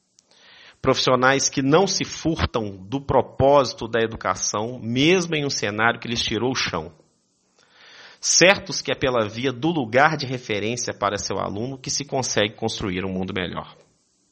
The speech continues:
Provavelmente, vivenciamos um tempo de desmistificação,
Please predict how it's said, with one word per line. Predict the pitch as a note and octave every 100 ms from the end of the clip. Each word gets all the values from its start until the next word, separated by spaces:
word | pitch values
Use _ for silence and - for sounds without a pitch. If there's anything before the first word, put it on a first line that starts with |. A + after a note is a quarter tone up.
| _ - - - - - _ _ _
Provavelmente, | E3 D#3 D3 C#3+ C3 C#3+ D3+ - - - - -
vivenciamos | A#2 B2 C3+ C3 C3+ C3 A#2+
um | B2
tempo | B2 A#2 A#2
de | A#2
desmistificação, | A2+ A2+ A2 - - G2 D2+ - - G#2 D3+ E3+